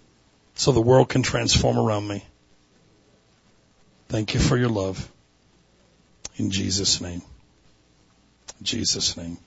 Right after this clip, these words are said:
Now, Holy Spirit, I ask that you seal this in every one of our hearts and minds. I thank you that this season is gonna be one of the most peaceful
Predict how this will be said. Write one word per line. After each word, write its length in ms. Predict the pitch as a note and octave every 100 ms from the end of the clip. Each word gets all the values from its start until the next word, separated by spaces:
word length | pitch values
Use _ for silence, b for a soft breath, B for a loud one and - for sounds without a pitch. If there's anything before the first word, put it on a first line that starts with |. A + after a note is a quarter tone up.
| B B B B B B
Now, 80 | C3+
Holy 160 | D3
Spirit, 320 | - - D3+
I 140 | C3+ D3
ask 160 | C#3
that 180 | - -
you 80 | C3+
seal 380 | - - C3 B2
this 260 | A#2 G#2
in 100 | A2+
every 180 | A2 A#2
one 120 | A#2+
of 80 | A2+
our 100 | A2+
hearts 280 | G#2 A2+ -
and 100 | A#2+
minds. 520 | A2 A#2+ D3 - - _ _ _ _ _ _ _ _ _ _ _ _ _ _ _ -
I 80 |
thank 380 | A2+ C3+ C3 -
you 100 | A#2+
that 180 | A#2+ A#2
this 160 | B2+ -
season 600 | - C3 B2 C3+ C#3 C#3
is 140 | A2+
gonna 140 | - A#2+
be 60 |
one 160 | A#2 A#2
of 40 |
the 60 | A#2
most 260 | A#2 A2+ -
peaceful 580 | C#3 B2+ - D3+ E3